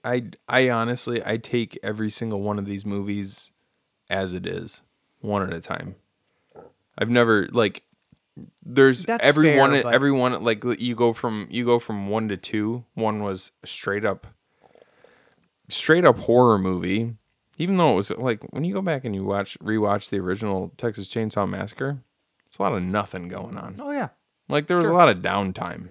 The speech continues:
Speaker 1: in
Speaker 2: Mm-hmm.
Speaker 1: between the action. Still scary, <clears throat> but there's a lot of nothing going on. The second movie was a fucking comedy.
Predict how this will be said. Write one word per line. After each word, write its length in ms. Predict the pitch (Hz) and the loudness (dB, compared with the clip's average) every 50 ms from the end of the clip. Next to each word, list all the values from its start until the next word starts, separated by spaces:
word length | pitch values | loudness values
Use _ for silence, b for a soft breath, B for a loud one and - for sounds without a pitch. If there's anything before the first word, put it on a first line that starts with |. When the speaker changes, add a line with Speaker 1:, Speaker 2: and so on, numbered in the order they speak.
| - - | -12 -6
Speaker 1:
in 140 | - 110 110 | -2 -2 -2
Speaker 2:
Mm-hmm. 40 | |
Speaker 1:
between 320 | 104 95 - - 110 101 95 | -2 -4 -4 -4 -4 -4 -4
the 120 | 92 90 87 | -4 -6 -6
action. 460 | 92 92 - - 95 95 95 98 - | -8 -10 -10 -8 -8 -8 -10 -10 -14
Still 240 | - - - 220 190 | -10 -4 0 0 0
scary, 460 | - - - 139 120 95 90 92 98 - _ _ _ - | 2 2 4 4 4 4 4 0 -6 -10 _ _ _ -4
<clears throat> 140 | 196 190 | -4 0
but 520 | 175 160 135 110 104 120 120 104 - - _ - | 0 0 -2 0 2 2 4 2 2 0 _ -10
there's 140 | 156 156 165 | -6 -2 2
a 40 | 165 | 2
lot 100 | 151 143 | 2 4
of 60 | 131 | 4
nothing 280 | 117 101 98 - 95 95 | 2 0 0 -2 -6 -6
going 200 | 85 82 85 92 | -6 -4 -4 -4
on. 220 | 95 95 95 95 _ _ _ _ _ _ _ _ _ _ _ _ _ _ _ - - | -6 -6 -6 -8 _ _ _ _ _ _ _ _ _ _ _ _ _ _ _ -16 -12
The 80 | - | -6
second 320 | - - 175 170 - 175 160 | -2 0 0 0 2 0 0
movie 260 | 147 131 120 131 131 | 0 0 0 0 -2
was 140 | 131 135 143 | -2 -2 -6
a 40 | 143 | -8
fucking 360 | - - 165 156 170 165 156 | -6 -6 -6 -4 -4 -6 -6
comedy. 520 | - - 190 208 196 139 - 90 78 - | -2 -2 -2 -2 -2 -4 -6 -8 -12 -18